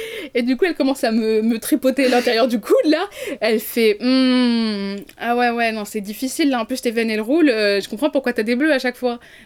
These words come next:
J'étais là, genre, « Ok, merci. » Mais du coup, j'étais jalouse. J'étais devant le film, c'est la première fois du film où j'étais jalouse. J'étais là, genre, « Oh mon Dieu,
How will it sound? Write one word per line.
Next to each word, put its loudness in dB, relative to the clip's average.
J'étais -8
là, -2
genre, « -10
Ok, -12
merci. » -10
Mais 0
du -2
coup, 2
j'étais 2
jalouse. -2
J'étais -6
devant -2
le -2
film, -2
c'est 0
la -4
première -8
fois -8
du -10
film -4
où -4
j'étais -10
jalouse. -6
J'étais -10
là, -6
genre, « -8
Oh -6
mon -2
Dieu, -6